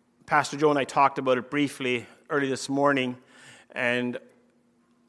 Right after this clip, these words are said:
we just decided it would be good if I would just mention here how grateful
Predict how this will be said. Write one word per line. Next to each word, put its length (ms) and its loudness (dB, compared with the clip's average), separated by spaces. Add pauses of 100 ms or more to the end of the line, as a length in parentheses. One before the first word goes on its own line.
(260)
we 240 0
just 200 -4
decided 460 2
it 60 -4
would 160 0
be 80 0
good 340 4
if 240 -6
I 140 0
would 100 -2
just 180 -6
mention 340 -2
here 420 -2 (320)
how 260 2
grateful 720 -2